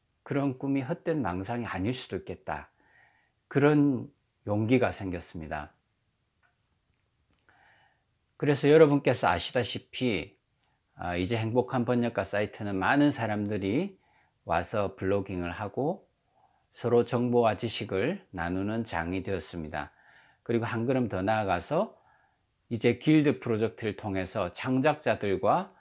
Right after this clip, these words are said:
번역가들이 스스로 먹거리를 만들어내는 그런 일을 하고 있습니다. 저는 제 사이트가 그런 일의 토대가 되었다는 것만으로도, 어, 무한한 기쁨과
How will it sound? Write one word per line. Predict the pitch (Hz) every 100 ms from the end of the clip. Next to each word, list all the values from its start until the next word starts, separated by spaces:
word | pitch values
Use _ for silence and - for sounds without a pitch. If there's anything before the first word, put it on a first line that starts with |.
| - - _ _
번역가들이 | - 117 123 113 113 90 95 110 165
스스로 | - 175 - 185 104 - _ _ _ _ _
먹거리를 | - 107 - 131 113 104
만들어내는 | 85 82 90 117 113 90 85 90 123 180 - _ _ _ _ _ _
그런 | - 123 123
일을 | 98 104 104
하고 | - 120 87
있습니다. | - 90 80 80 73 - _ _ _ _ _ _ _ _ _
저는 | - 143 139
제 | 147
사이트가 | 143 151 143 143 135 127
그런 | - 131 135 131
일의 | 123 120 113
토대가 | - 170 160 120
되었다는 | 120 113 107 101
것만으로도, | 98 98 95 92 87 85 87 131 95 - _ _ _ _
어, | 98 87
무한한 | 110 123 127 120 110
기쁨과 | - 107 - 107 92 85 85 147 180